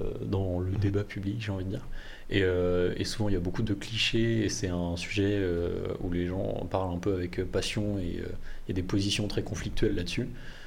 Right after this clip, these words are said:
Speaker 1: Euh, comment toi, qui as agi un petit peu sur le terrain, qui a été à leur rencontre, euh, qu'est-ce que ça t'inspire tout ça ?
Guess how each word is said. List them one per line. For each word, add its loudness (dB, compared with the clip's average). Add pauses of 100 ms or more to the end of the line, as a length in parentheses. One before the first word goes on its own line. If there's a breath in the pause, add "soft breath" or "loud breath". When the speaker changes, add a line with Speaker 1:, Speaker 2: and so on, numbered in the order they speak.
(160 loud breath)
Speaker 1:
Euh, 4
comment 0
toi, 2
qui 0
as 4
agi 2
un -2
petit -2
peu 2
sur 2
le 4
terrain, 2
qui 0
a 4
été 2
à 4
leur 4
rencontre, -2
euh, 0 (400)
qu'est-ce 2
que -2
ça 4
t'inspire -2
tout -10
ça ? -2